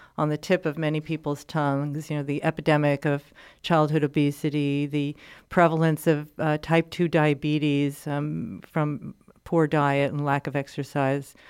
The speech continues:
heart disease, even cancer. You know, are people walking into your restaurant and really asking for it,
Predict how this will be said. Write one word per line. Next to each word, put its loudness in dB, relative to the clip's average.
heart 2
disease, 0
even 0
cancer. 2
You 4
know, 6
are 6
people 4
walking 4
into 2
your 4
restaurant 2
and -2
really 2
asking 2
for 2
it, -4